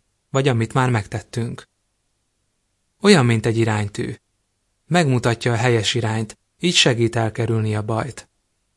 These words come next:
Olyan, mint egy tükör. Feltárja, milyen ember vagy valójában. Olyan, mint egy jó barát.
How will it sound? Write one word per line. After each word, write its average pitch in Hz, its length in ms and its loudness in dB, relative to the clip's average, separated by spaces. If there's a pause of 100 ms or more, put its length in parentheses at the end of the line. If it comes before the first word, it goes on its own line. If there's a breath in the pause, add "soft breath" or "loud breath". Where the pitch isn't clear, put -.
(640)
Olyan, 160 280 4
mint 120 220 2
egy 110 140 -4
tükör. 131 520 -4 (520)
Feltárja, 131 600 4
milyen 123 280 2
ember 110 380 2
vagy 110 160 0
valójában. 107 880 -4 (1160)
Olyan, 147 260 4
mint 131 200 2
egy 131 120 0
jó 147 180 4
barát. 110 560 -4